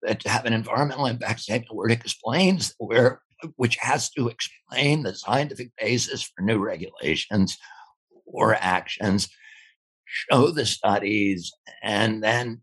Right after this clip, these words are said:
do a cost-benefit analysis. None of that happened. It was, you know, we just suspended democracy. We suspended due process. And once they got rid of freedom of speech, they went after all the other, they closed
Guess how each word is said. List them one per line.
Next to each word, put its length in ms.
do 120
a 60
cost-benefit 880
analysis. 440
None 200
of 80
that 180
happened. 460
It 240
was, 460
you 100
know, 100
we 160
just 280
suspended 580
democracy. 840
We 60
suspended 680
due 140
process. 720
And 200
once 300
they 120
got 300
rid 200
of 380
freedom 300
of 140
speech, 540
they 80
went 220
after 320
all 140
the 160
other, 160
they 100
closed 580